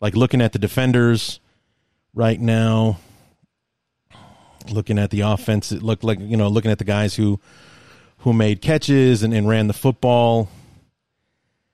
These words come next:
Yeah, I'm, I'm, I'm not seeing anybody that we would expect to see play against Green Bay, you know, on week one, uh, in a couple of weeks.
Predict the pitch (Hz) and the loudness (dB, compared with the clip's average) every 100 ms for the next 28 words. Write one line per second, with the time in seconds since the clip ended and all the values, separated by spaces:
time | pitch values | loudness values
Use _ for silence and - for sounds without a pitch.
0 | _ _ _ _ - 107 101 92 107 110 | _ _ _ _ -4 0 0 0 -2 -2
1 | 110 104 107 104 98 92 107 101 104 98 | -2 -2 0 0 0 -2 -4 -2 -2 -2
2 | 95 95 95 98 95 104 98 98 92 - | 0 -2 -2 -4 -4 0 0 0 -4 -4
3 | 104 98 - - 104 - 107 101 95 92 | -4 -4 -6 -8 -8 -6 -4 -2 -2 -2
4 | - _ _ _ _ _ _ - 135 127 | -8 _ _ _ _ _ _ -4 -2 0
5 | 117 101 95 - - 110 113 104 - 117 | 0 -2 -4 -8 -6 -4 -2 -4 -2 -2
6 | 107 92 98 85 - _ _ _ _ _ | 0 -2 -6 -8 -14 _ _ _ _ _
7 | _ - 104 98 92 98 107 98 107 - | _ -6 -4 -2 -4 -4 -2 0 -2 -2
8 | 101 101 90 87 101 95 110 98 - 104 | 0 0 0 -6 -4 -2 -2 -2 -2 -2
9 | 92 87 92 101 95 - - | -2 -4 -2 -2 -2 -8 -14